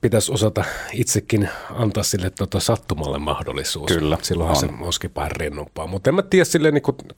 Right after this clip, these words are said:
Speaker 1: mun piti ihan miettiä, mitä hän nyt ajoi tuolla takaa. Et tietyllä tavalla joo. Mä, esimerkiksi ihmisten sanomisia ja tämmöisiä, mä kun jotenkin osaan omasta mielestäni lukea ihmisiä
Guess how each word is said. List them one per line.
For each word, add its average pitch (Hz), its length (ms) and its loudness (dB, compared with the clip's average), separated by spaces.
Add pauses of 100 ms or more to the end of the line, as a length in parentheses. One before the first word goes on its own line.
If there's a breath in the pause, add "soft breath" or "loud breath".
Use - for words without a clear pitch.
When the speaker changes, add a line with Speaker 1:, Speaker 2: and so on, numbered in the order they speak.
(200)
Speaker 1:
mun 139 100 6
piti 135 140 2
ihan 120 180 4
miettiä, 92 340 2
mitä 80 240 -2
hän 80 100 -2
nyt 78 120 -8
ajoi 76 240 -2
tuolla 71 180 -6
takaa. 71 400 -6
Et - 100 -16
tietyllä 117 220 4
tavalla 95 300 2
joo. 90 260 4
Mä, 85 100 -2 (680 loud breath)
esimerkiksi 147 460 4
ihmisten 131 300 4
sanomisia 95 580 4
ja 85 40 -2
tämmöisiä, 85 400 2
mä 92 120 -2
kun 90 220 -4 (100)
jotenkin 95 400 -2
osaan 85 320 0 (120)
omasta 90 340 0
mielestäni 82 360 0
lukea 87 320 2
ihmisiä 71 440 0